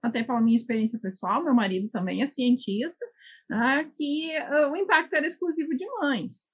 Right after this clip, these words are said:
Tá? Não, a gente nunca pensou que fosse isso. E muito menos que discutir sobre ter filhos deveria ser um assunto exclusivo das mulheres.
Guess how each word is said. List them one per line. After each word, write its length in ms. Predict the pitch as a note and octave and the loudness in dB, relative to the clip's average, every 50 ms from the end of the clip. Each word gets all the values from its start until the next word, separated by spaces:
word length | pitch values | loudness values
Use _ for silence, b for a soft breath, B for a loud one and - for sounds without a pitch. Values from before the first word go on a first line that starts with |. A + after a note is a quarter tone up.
| _ _ _ _ _ | _ _ _ _ _
Tá? 300 | G#3+ - F#3+ F#3 F#3 G#3+ | -10 -8 -8 -6 -6 -6
Não, 380 | G#3 G#3 G3 - - G#3 G3+ F#3 | -8 -8 -8 -8 -8 -8 -8 -6
a 80 | F#3 | -4
gente 200 | F#3+ F#3 F#3+ - | -6 -6 -4 0
nunca 200 | G#3+ G#3+ A3 A#3+ | 0 0 0 0
pensou 420 | A3+ C4 B3 B3 - - B3 A#3 A#3 | 0 2 2 2 2 2 -2 -2 -2
que 120 | - - | -4 -4
fosse 260 | - A#3+ B3 - - C4 B3 A#3 G3+ | -4 -4 -4 -2 0 2 4 4 4
isso. 260 | F#3+ F#3+ - - F3 b b b b b _ | 4 0 -2 -8 -12 b b b b b _
E 60 | C4+ | 8
muito 420 | C4 C#4 E4 A4 C5+ C5 A#4+ A#4 C#4+ | 10 10 10 8 6 4 4 4 4
menos 480 | C4 C4 C#4+ D#4 F4+ A#4 A4+ F4+ - | 4 4 4 4 2 2 0 -4 -4
que 140 | - - C4 | 0 4 4
discutir 640 | A3+ C4 C4 - - D4+ C4+ C#4+ - - D4+ D#4+ F#4 | 4 4 2 0 0 0 0 0 0 0 2 2 2
sobre 320 | G4 - G4 D4 B3 B3+ A#3 | 0 2 2 2 4 2 2
ter 240 | - B3 A#3 A3 - | 2 2 2 2 2
filhos 240 | - C4+ C#4+ D4 D4 | 0 2 2 2 2
deveria 440 | C#4+ C#4 C4+ D4 C#4 C4+ C4+ C4+ C4+ | 2 2 2 4 4 4 2 2 0
ser 180 | C#4 C#4+ C4 | 0 -2 -2
um 120 | C4+ C4+ C#4 | 0 0 0
assunto 360 | C#4+ C#4 - C4 B3 B3+ C4 | 0 0 0 0 0 0 -2
exclusivo 460 | - - - D4+ C4+ C4 A#3+ A#3 A#3+ | -6 -4 -2 0 0 2 2 2 2
das 160 | B3 A#3+ A#3+ | 0 2 2
mulheres. 560 | B3 C4+ D4 C4+ F#3 - - G3+ - - _ | 2 2 0 -2 -4 -4 -8 -10 -14 -16 _